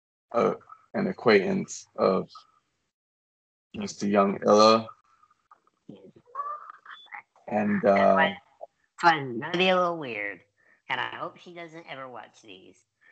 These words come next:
Speaker 2: And if she does, I wonder if she knows about this person.
Speaker 1: Oh, she definitely does.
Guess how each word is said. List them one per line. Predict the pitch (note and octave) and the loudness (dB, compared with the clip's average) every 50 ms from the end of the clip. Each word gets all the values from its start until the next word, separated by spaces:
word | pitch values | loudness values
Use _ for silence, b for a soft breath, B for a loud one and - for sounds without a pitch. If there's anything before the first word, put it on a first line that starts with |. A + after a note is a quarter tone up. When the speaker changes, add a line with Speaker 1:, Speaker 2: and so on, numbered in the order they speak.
| b b | b b
Speaker 2:
And | E3 F3 | -8 -8
if | F3 - | -8 -8
she | - D3+ | -10 -6
does, | D3+ E3 F3 F3 D#3+ D3+ C#3+ - _ _ _ _ _ _ - | -2 0 0 0 -2 -4 -8 -16 _ _ _ _ _ _ -8
I | C3 E3+ | -8 -8
wonder | G3 G3+ E3+ E3 | -8 -10 -14 -16
if | D#3+ - | -16 -18
she | - G#3 | -20 -20
knows | A3 A#3 A#3+ E3+ | -20 -20 -20 -18
about | C#3+ B2 A#2 - | -14 -14 -14 -14
this | - F#2+ - | -14 -18 -20
person. | _ _ - - - _ - - F2 - _ _ _ _ _ _ _ _ _ _ _ _ _ _ _ _ _ _ _ _ _ _ _ _ _ - | _ _ -20 -20 -20 _ -20 -20 -20 -20 _ _ _ _ _ _ _ _ _ _ _ _ _ _ _ _ _ _ _ _ _ _ _ _ _ 4
Speaker 1:
Oh, | C#3 B2+ | 4 4
she | - - - B2+ | 4 2 -2 0
definitely | A#2+ A2 A2 - A2 G2 F2+ F2 | 0 0 -2 -2 -6 -10 -10 -10
does. | - - | -14 -16